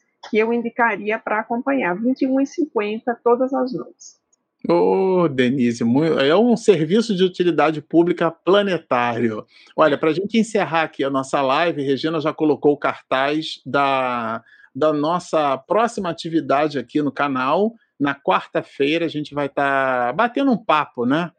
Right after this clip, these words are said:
Speaker 2: Não vou dizer entrevistando, eu vou tá conversando, batendo um papo com o Edmundo César. O Edmundo César é um companheiro da nossa juventude,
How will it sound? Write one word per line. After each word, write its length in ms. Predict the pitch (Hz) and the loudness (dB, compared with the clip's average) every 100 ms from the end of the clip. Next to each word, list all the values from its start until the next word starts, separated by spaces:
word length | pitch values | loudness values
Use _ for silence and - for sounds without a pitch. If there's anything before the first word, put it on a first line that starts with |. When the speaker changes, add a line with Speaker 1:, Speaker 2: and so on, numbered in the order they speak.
| _ _ _ - | _ _ _ -2
Speaker 2:
Não 100 | 202 | 4
vou 120 | 254 | 4
dizer 180 | 202 214 | 4 0
entrevistando, 720 | 202 185 170 165 - 135 131 | 0 0 0 -2 -2 -2 -2
eu 40 | |
vou 100 | 180 | -2
tá 120 | 220 | -2
conversando, 920 | 214 - 311 247 202 - - 170 160 | -4 -2 0 2 0 -2 -6 -4 -2
batendo 400 | 147 165 - 208 | -2 -2 0 -2
um 40 | 180 | -2
papo 380 | - 175 190 - | 0 0 0 -2
com 80 | 175 | 0
o 40 | |
Edmundo 440 | 151 147 156 160 | 0 0 -2 -2
César. 600 | 139 - 151 170 147 135 - _ _ _ | -4 -4 -2 0 -2 -6 -8 _ _ _
O 80 | 156 | 0
Edmundo 440 | 165 165 208 185 | 0 0 0 0
César 520 | - - 185 185 196 190 | -2 -2 -2 0 -2 -2
é 60 | 180 | -4
um 100 | 175 | 0
companheiro 720 | 202 202 196 160 165 196 185 | 0 0 -2 0 0 0 0
da 200 | 175 170 | -2 -2
nossa 640 | 165 196 254 247 - 170 | -2 2 2 0 0 -2
juventude, 1160 | 160 202 202 180 135 170 185 180 131 117 113 | 0 0 0 -2 -4 2 6 4 2 -6 -8